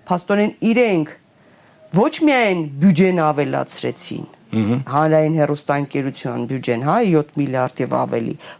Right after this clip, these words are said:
Speaker 1: պահուստային ֆոնդից գումար հատկացրեցին կառավարության։ Տեսեք,
Speaker 2: Մհմ։
Speaker 1: հսկայական միլիոններ հատկացրեցին։ Ավելին, եթե նախկինների ժամանակ որոշում կայացվեց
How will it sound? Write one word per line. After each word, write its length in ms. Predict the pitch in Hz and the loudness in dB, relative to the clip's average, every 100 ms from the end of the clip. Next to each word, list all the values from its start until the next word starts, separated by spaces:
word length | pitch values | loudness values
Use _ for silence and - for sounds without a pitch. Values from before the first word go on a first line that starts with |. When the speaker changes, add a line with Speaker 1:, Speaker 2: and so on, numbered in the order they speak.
| - | 0
Speaker 1:
պահուստային 720 | 240 233 240 - 240 240 262 254 | 2 2 -2 -2 0 0 -2 -2
ֆոնդից 560 | 196 175 175 202 - | 0 2 2 0 0
գումար 400 | 175 185 165 147 | 0 2 2 0
հատկացրեցին 800 | 143 135 - 123 - 131 127 139 131 | -2 -6 -4 -4 -4 -8 -4 -4 -2
կառավարության։ 880 | 120 123 120 113 110 107 - 107 - _ _ _ _ - | -2 0 0 -2 -4 -6 -8 -10 -12 _ _ _ _ -4
Տեսեք, 280 | 156 156 170 | -2 0 0
Speaker 2:
Մհմ։ 80 | 190 | 0
Speaker 1:
հսկայական 760 | 151 - - 226 233 226 180 135 | -2 -2 0 2 2 0 -2 -4
միլիոններ 540 | 135 151 151 139 127 117 - - - | -2 0 2 0 -2 -8 -14 -12 -2
հատկացրեցին։ 720 | 160 160 156 147 143 - 123 - - - - | -2 0 -2 -2 -8 -10 -12 -14 -20 -20 -2
Ավելին, 520 | 190 233 269 226 160 147 - - - | 2 2 0 0 0 -2 -8 -8 -2
եթե 200 | 180 226 | 0 2
նախկինների 640 | 220 196 190 - 202 190 196 | 2 0 -2 -6 -2 0 0
ժամանակ 600 | 175 165 160 160 165 160 | 0 0 0 0 -2 0
որոշում 400 | 156 160 160 165 | 2 2 0 -4
կայացվեց 560 | 151 139 139 - 147 143 | -2 0 0 -2 -4 -4